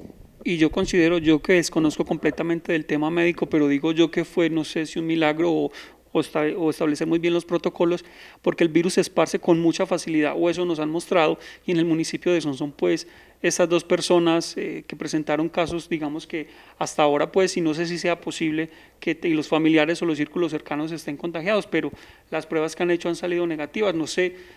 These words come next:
por obra de quién, <laughs> afortunadamente estas personas,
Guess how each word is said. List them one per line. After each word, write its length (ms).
por 160
obra 240
de 140
quién, 340
<laughs> 120
afortunadamente 920
estas 260
personas, 580